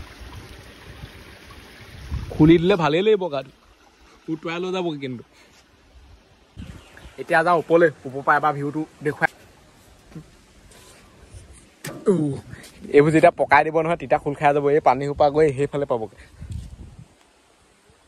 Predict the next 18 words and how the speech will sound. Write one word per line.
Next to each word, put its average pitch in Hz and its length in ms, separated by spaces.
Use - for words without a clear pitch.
এনেকুৱা 170 340
কথা 180 260
নহয় 175 260
যে 180 80
আপোনালোকে 156 420
ইয়ালৈ 156 200
আহিলে 160 200
মানে 156 200
গা 131 200
ধুব 156 180
নোৱাৰিব, 135 340
গা 139 220
ধুব 156 180
পাৰিব। 170 300
এইডোখৰত 160 340
পাৰিব 156 220
অকণমান 156 340
এনেই, 151 240